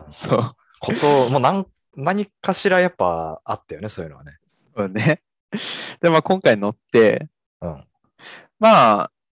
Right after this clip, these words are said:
Speaker 2: 行きとかまあ何もなく、まあ、あんまり寝れたわけではないんだけど、
Speaker 1: まあまあまあまあまあまあ。
Speaker 2: 夜の十二時に出発。
Speaker 1: うん。
Speaker 2: で、朝の五時過ぎに着くんだけど、まあ、三回くらい目覚めたかな。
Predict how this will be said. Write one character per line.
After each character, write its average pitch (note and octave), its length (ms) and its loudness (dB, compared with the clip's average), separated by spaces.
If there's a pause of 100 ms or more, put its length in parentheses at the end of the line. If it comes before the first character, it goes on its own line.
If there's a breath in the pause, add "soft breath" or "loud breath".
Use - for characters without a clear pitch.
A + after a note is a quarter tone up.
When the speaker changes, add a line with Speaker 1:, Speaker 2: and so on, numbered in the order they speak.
(160)
Speaker 2:
行 D#3 180 -8
き E3+ 760 0
と F3+ 100 0
か C#3 140 2
ま A#2+ 120 2
あ G#2+ 40 4
何 G2+ 220 -2
も G2 340 -4
な G2+ 160 -6
く、 - 440 -10
ま G#2+ 400 4
あ、 - 160 -4
あ - 20 -2
ん A2+ 80 -8
ま A#2+ 100 2
り A#2 100 -2
寝 A#2 120 0
れ C3 100 2
た D3 100 2
わ D3+ 100 4
け C3 80 2
で G2+ 80 4
は F#2+ 60 -2
な F#2+ 100 -6
い F#2 60 -8
ん - 20 -16
だ - 80 -8
け D#2+ 100 -10
ど、 G#1+ 300 -10
Speaker 1:
ま G2 220 0
あ F2+ 40 -2
ま F2+ 140 -2
あ E2+ 40 -4
ま E2+ 140 -6
あ D#2+ 60 -10
ま D#2+ 120 -14
あ D2+ 40 -16
ま D2 120 -20
あ - 40 -18
ま - 100 -20
あ。 - 140 -20
Speaker 2:
夜 D#3+ 180 2
の G#2+ 120 -4
十 A#2+ 180 -2
二 D3 120 -6
時 A2 100 -8
に - 80 -10
出 - 200 -18
発。 - 380 -12 (220)
Speaker 1:
う G#2+ 80 -6
ん。 F2+ 280 -6 (300)
Speaker 2:
で、 A2+ 60 -2
朝 A2+ 220 -2
の G2+ 100 -6
五 G2+ 140 -6
時 G2 120 -6
過 - 180 -10
ぎ B2 120 -4
に G2 380 -8
着 - 140 -20
く F#2+ 140 -8
ん F2+ 60 -18
だ - 100 -12
け - 80 -16
ど、 - 40 -14
ま C#3 120 0
あ、 A#2 60 0
三 B2 340 -4
回 B2+ 200 2
く C#3+ 80 2
ら C3+ 100 4
い G2 40 -2
目 G2 240 -6
覚 G2+ 220 -8
め - 80 -20
た - 100 -16
か A#2+ 100 -14
な。 D3+ 180 -8